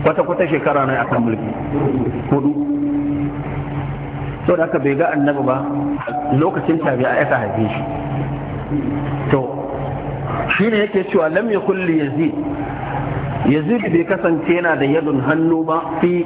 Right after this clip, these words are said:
qatl al-Husayn, wajen kisan al-Imam Husayn. Wannan ta koma cikin littafin Hukumatun min at-Tarikh ne na Usman al-Khamis, ina karanto wancan ra'ayi. Walaysa hadha difa'an an Yazid, wannan ba kariya muke ga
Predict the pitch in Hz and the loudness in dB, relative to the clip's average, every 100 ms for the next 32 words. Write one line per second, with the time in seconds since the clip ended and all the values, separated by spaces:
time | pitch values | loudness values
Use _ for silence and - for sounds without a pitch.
0 | 160 156 175 151 131 135 143 156 139 143 | 0 0 2 2 2 0 2 2 4 4
1 | 147 147 143 143 139 123 120 127 123 113 | 2 2 2 2 2 2 2 2 2 0
2 | - 113 - - - 143 143 - 156 190 | 2 2 0 -2 0 0 0 2 2 2
3 | 160 170 190 175 160 156 165 156 156 165 | 0 0 2 2 2 0 0 2 2 0
4 | 165 147 147 143 143 147 147 143 139 127 | 0 -2 0 -2 0 2 2 0 0 0
5 | 135 135 135 143 135 127 135 139 127 123 | 2 2 2 0 0 2 2 2 2 2
6 | 127 135 131 127 127 123 117 131 131 131 | 2 2 0 2 0 0 2 2 2 2
7 | 117 120 110 107 107 - - - 143 - | 2 2 0 -4 -4 -4 -4 -4 -4 -4
8 | - - - - - - - 117 139 185 | -6 -6 -6 -6 -6 -6 0 2 4 2
9 | 196 160 165 165 170 151 147 160 151 143 | 2 2 2 2 2 2 2 2 2 0
10 | 147 156 143 123 131 - 147 180 170 143 | 2 2 2 0 -2 2 2 2 0 0
11 | 131 127 165 156 160 160 160 160 143 123 | 0 2 2 2 2 0 0 0 2 2